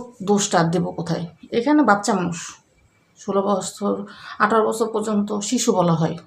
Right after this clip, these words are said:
তো এখানে ও একটা বাচ্চা মানুষ। তালিমের বয়স যতটুকু আছে সেটা তাও ধরা যায় যে হ্যাঁ, তালিম তো একটু বড়,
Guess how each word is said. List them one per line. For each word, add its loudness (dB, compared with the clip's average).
তো 0
এখানে 0
ও 0
একটা -2
বাচ্চা -2
মানুষ। -2
তালিমের 2
বয়স 6
যতটুকু -2
আছে -4
সেটা -2
তাও 2
ধরা 6
যায় 0
যে -2
হ্যাঁ, 4
তালিম 6
তো 6
একটু -8
বড়, 2